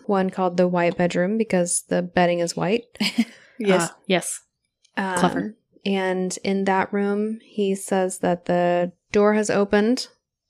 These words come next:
Speaker 2: Yes, and they've caught video of the, the handle jiggling.
Speaker 1: Mm-hmm.
Speaker 2: And the door opening. <laughs> It jiggle jiggles.
Speaker 3: That's exactly where my brain went. My money
Speaker 1: It
Speaker 3: don't
Speaker 1: does.
Speaker 3: jiggle jiggle.
Speaker 2: It folds.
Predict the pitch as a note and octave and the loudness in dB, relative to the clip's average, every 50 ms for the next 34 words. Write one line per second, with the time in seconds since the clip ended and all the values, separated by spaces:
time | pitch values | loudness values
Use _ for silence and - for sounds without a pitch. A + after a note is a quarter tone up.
0 | _ _ _ G#3+ F3 F#3 G3 F#3+ - - - - - - G3 F#3+ F#3+ F#3 F#3 - | _ _ _ -2 2 2 2 2 0 -2 -4 -4 -4 -2 0 2 2 0 -2 0
1 | - G3 - - F#3 F#3+ F3+ F#3 F#3+ G3 G3 F3+ - F#3 F#3 F#3+ F#3 F#3+ - _ | -2 -2 -2 2 4 4 4 6 4 2 0 -2 -2 -4 -2 -2 -2 -4 -6 _
2 | _ _ F#3+ F#3 F#3 F3+ - - G3+ G3+ G3 F#3+ F#3 F#3 G3 G#3+ - - - F#3+ | _ _ -2 0 0 0 0 2 2 4 4 2 0 0 -4 -6 -4 2 2 2
3 | F#3 G3 G3+ G#3 A3 A3 A3+ A#3 A#3+ A3+ _ - G#3 F3 E3 F#3 A3+ D4 - _ | 4 4 4 6 6 6 6 6 4 2 _ -2 -2 -2 0 2 0 0 0 _
4 | _ _ _ _ _ _ _ _ _ - _ _ _ _ _ _ _ - - F#3+ | _ _ _ _ _ _ _ _ _ -20 _ _ _ _ _ _ _ -8 -4 -2
5 | F#3+ F#3 F#3 F#3+ F#3 - - F3+ - - F3 F3 F#3+ G3 G3+ - - - G3 G3 | 0 2 2 2 2 2 0 0 2 2 2 2 0 0 -2 0 4 4 4 6
6 | F#3 B3+ C4 - - - - - G#3+ - _ - F#3+ - _ - - - _ _ | 6 2 4 4 2 0 4 2 0 0 _ -2 -2 -2 _ -4 -4 -4 _ _
7 | _ _ _ _ _ _ - - F#3+ - - - - _ _ - - _ - G3 | _ _ _ _ _ _ -20 -18 -18 -18 -20 -20 -20 _ _ -20 -20 _ -4 -4
8 | F#3+ D#3 F3 G3+ F#3 F#3 F3+ E3 - F#3 E3 E3+ D#3+ D#3+ - G#3+ - A#3+ G#3+ A3 | -4 0 0 2 4 4 2 4 2 2 2 2 0 0 -2 -4 -6 -2 2 2
9 | A3+ A#3 A3+ - F3 G#3 F#3+ F3 - G3 F#3+ F#3 - G3+ G3 G3 F#3+ F#3+ F3+ F3 | 2 2 2 0 -2 -2 -2 2 4 4 4 4 2 0 2 2 6 6 6 6
10 | E3+ F3+ F3 F3 E3+ E3 D3+ D#3 D#3 D3 - - _ _ F3+ F3 F3 F3 F3+ F3+ | 6 4 4 4 2 0 0 0 0 -2 -4 -10 _ _ -4 -4 -2 -2 -2 -2
11 | F3 E3 E3 F3+ F3 F3 E3 G#3 G3+ G3+ F3 E3 E3+ E3 E3 F3 E3 E3+ D3 D3+ | -4 -2 0 0 0 2 2 2 4 4 2 2 0 -2 -2 -4 -4 -2 -4 -4
12 | F3 F3 D#3+ - - F#3 G3+ G3 F#3+ F3+ F#3+ E3+ D#3 D3+ - - - | -4 -10 -12 -8 -4 -4 -2 -2 0 0 0 0 0 -4 -6 -12 -18